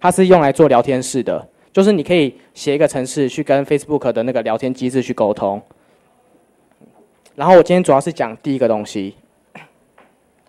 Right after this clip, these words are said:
然后，嗯，会来这边的呃，我可以先问一下，这边有多少人有写过程式吗？因为我今天讲的主题会蛮简单的，大家可以举个手，没有写过程式的，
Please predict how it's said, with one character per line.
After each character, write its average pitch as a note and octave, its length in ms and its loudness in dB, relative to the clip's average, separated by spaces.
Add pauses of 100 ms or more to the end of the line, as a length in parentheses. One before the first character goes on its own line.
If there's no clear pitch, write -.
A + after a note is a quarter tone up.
(200)
然 C3 120 -12
后， E3+ 300 2 (300)
嗯， D3+ 340 -2
会 A3 160 4
来 F#3+ 120 6
这 F#3 80 0
边 G3 180 2
的 D3 360 4 (480)
呃， D3 100 2
我 C#3+ 80 2
可 - 160 -4
以 G#3+ 60 4
先 G3+ 160 0
问 G3+ 100 2
一 F3 40 -2
下， F#3+ 100 4
这 F#3 140 0
边 F3+ 80 2
有 C#3+ 40 2
多 D#3 160 2
少 D3 160 2
人 A#2 80 0
有 A#2 120 -4
写 A#2 120 -6
过 C3+ 140 0
程 A2 160 -8
式 B2 160 -8
吗？ G2+ 240 -6 (300)
因 G3 80 2
为 - 20 6
我 F3 60 4
今 F3 80 2
天 F3+ 40 2
讲 D#3 140 0
的 B2+ 80 -2
主 A#2+ 140 -6
题 A#2 120 -6
会 C#3 140 4
蛮 A#2 160 -2
简 G#2+ 180 -6
单 A2 140 -6
的， G#2+ 160 -4
大 C#3 80 -2
家 B2+ 60 -2
可 C#3 100 -4
以 B2+ 60 -2
举 A2 200 -10
个 A2 120 -4
手， F#2+ 160 -8
没 B2+ 100 -6
有 D3 60 0
写 D3+ 120 -6
过 C3 120 2
程 A2+ 160 -6
式 A2+ 160 -10
的， F#2 180 -10